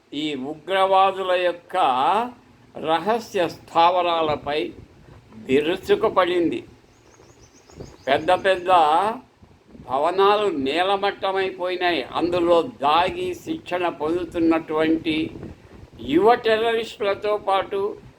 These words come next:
ఆ టెర్రరిస్టు దళాలకు నాయకులైనటువంటి వారు కూడా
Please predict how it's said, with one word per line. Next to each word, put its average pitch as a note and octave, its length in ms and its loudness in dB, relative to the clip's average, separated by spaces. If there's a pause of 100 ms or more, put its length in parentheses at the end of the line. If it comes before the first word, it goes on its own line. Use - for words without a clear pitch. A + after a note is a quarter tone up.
(160)
ఆ D#3+ 160 4
టెర్రరిస్టు F#3+ 760 -2
దళాలకు F3+ 680 -2
నాయకులైనటువంటి D#3+ 1300 -2
వారు C#3+ 360 -2
కూడా C#3 420 0